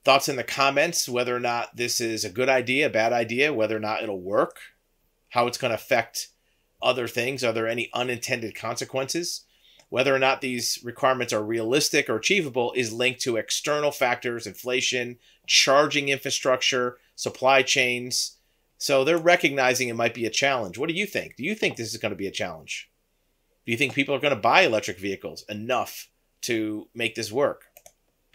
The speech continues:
Between banks not lending money on it, states not allowing it, is this going to accelerate the transition, or is it just gonna make people look at other alternatives? Are people gonna move to other states?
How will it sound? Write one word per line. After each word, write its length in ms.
Between 640
banks 360
not 180
lending 300
money 260
on 180
it, 200
states 360
not 160
allowing 420
it, 260
is 160
this 180
going 240
to 300
accelerate 1040
the 120
transition, 680
or 240
is 140
it 40
just 200
gonna 120
make 200
people 260
look 160
at 80
other 240
alternatives? 560
Are 60
people 240
gonna 160
move 300
to 100
other 160
states? 540